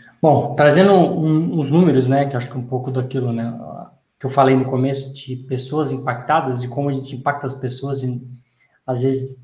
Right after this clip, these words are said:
nem, nem se dá conta, né? Acho que essa, esse é um ponto que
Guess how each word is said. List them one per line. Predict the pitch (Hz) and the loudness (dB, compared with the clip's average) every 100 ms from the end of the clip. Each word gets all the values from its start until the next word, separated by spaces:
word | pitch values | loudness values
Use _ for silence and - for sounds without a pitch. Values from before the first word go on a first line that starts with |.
| - | -18
nem, | 156 175 175 | -10 -8 -8
nem | - 170 | -6 -8
se | - | -2
dá | - | -2
conta, | 151 - 151 202 202 123 - _ _ _ _ _ | -2 0 2 2 0 -6 -8 _ _ _ _ _
né? | 131 143 135 _ _ | -8 -8 -10 _ _
Acho | - | -20
que | - | -18
essa, | 123 135 120 - - | -8 -6 -6 -8 -14
esse | - | -10
é | |
um | 147 135 | -10 -4
ponto | 139 139 - | -2 -2 -4
que | 139 127 117 - | -4 -2 -4 -6